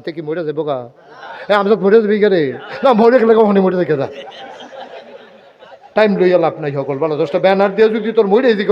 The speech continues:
লোকে, তুই বাচ্চা থেকে লাভ কিতা হেন? ঠিক রে? তো আমজাদে দশটা ব্যানার দেওয়ার তার ক্ষমতা আছে নি রে? তো এইরকম তো আমার, এ, এ, তৌফিক ভাই আছে, তারপরে ফয়েজে দতে আমার কলজার টুকরা,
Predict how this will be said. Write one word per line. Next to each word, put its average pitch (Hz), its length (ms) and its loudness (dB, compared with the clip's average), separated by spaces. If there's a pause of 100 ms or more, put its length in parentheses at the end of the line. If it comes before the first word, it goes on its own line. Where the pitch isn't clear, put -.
(120)
লোকে, 190 160 0 (240)
তুই 269 140 2
বাচ্চা 208 280 2
থেকে - 220 0
লাভ 185 160 0
কিতা 175 280 -2
হেন? 143 140 -2 (1600)
ঠিক 311 160 6 (180)
রে? 330 280 8 (1160)
তো - 60 -2 (120)
আমজাদে 262 360 2
দশটা 247 400 0
ব্যানার 226 300 2
দেওয়ার 233 240 4 (280)
তার 233 240 0
ক্ষমতা 214 420 0
আছে 247 220 0
নি 254 140 0
রে? 190 80 4 (1120)
তো 277 80 2
এইরকম 254 420 2
তো 226 60 0
আমার, 220 240 0 (180)
এ, 220 80 -2
এ, 220 340 -8
তৌফিক 190 280 0
ভাই 175 200 -4
আছে, 143 160 -16 (320)
তারপরে 185 260 -2 (100)
ফয়েজে 175 420 0
দতে 208 200 -4
আমার 190 180 -4
কলজার 190 320 -8
টুকরা, 175 300 -8